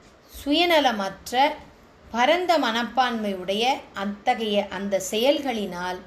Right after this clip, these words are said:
இந்த உலகத்தில் மழை பிறக்கின்றது. யஜ்ஞத்திலிருந்து மழை வருகின்றது என்பது வேள்வி செய்தால் மழை வரும் என்பது மட்டுமல்ல,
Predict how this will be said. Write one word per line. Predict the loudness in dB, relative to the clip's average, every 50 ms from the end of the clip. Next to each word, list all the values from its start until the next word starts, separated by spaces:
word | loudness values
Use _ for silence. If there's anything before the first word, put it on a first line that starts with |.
| -20 -20 -20 -20 -20 -16 -12
இந்த | -8 -6 -2 0 0 0
உலகத்தில் | 0 2 2 2 2 2 -2 -6 -6 -6 -6 -6 -4 -2
மழை | -2 -2 -2 0 -2 -2
பிறக்கின்றது. | -4 -6 -6 -8 -8 -8 -10 -12 -12 -12 -10 -10 -10 -8 -8 -8 -8 -8 -6
யஜ்ஞத்திலிருந்து | -6 -6 -6 -4 -2 0 0 0 0 -2 -4 -2 -2 0 0 0 0 0 0 2
மழை | 2 0 0 0 -2 -2
வருகின்றது | -2 -4 -4 -4 -6 -8 -8 -8 -10 -12 -8 -6 -6 -6 -6 -8 -14 -20 -20 -16 -6
என்பது | -4 -4 0 0 0 0 0 0 0 0 0 -2 -4 -10 -20 -20 -20 -12 -4
வேள்வி | 0 2 2 4 4 4 2 2 0 0 -2 -4 -6 -12 -20 -20 -20 -20 -20 -20 -20 -20 -20 -20 -20 -20 -20 -20 -20 -20 -16
செய்தால் | -12 -6 -2 -2 0 0 0 2 4 6 6 6 4 2 -2 -2
மழை | -2 0 0 0 0 -2
வரும் | -2 0 0 0 0 -2 -4 -6 -10 -12
என்பது | -10 -6 -6 -4 0 0 0 0 0 -2 -2
மட்டுமல்ல, | -4 -6 -6 -8 -10 -10 -10 -10 -10 -8 -4 0 2 2 2